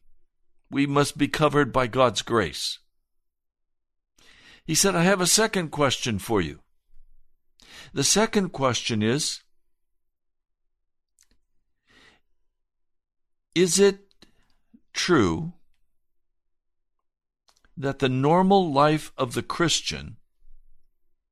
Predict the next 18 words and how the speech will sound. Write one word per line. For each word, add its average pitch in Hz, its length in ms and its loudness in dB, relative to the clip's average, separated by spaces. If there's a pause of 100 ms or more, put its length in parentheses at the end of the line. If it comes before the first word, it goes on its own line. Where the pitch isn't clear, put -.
(2250)
is 127 180 -2
sin?" 90 500 0 (2500)
How 151 180 -4
many 196 320 2
of 175 100 4
you 185 120 0
believe 165 640 -2 (840)
that 139 160 2
it's 147 240 -2
normal 156 640 2
for 139 200 -4
Christians - 880 -2 (720)
to 143 160 -2
sin, 107 500 2 (1200)
every 123 300 0
hand 135 300 -2
went 147 200 0
up. - 260 -4